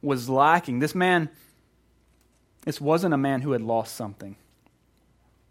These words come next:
He didn't have the past experience of sight to compare with his present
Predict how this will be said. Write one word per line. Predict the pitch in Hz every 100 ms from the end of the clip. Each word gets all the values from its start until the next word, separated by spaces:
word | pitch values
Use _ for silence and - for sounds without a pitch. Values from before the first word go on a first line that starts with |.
| _ _ _ _ -
He |
didn't | 147 160
have | 127 156 156
the | 143
past | - - 151 139 -
experience | 135 - - 147 143 127
of |
sight | - - - 143 156 127
to | -
compare | 139 127 - 165 165
with | 147 127
his | 139
present | - - 147 139 127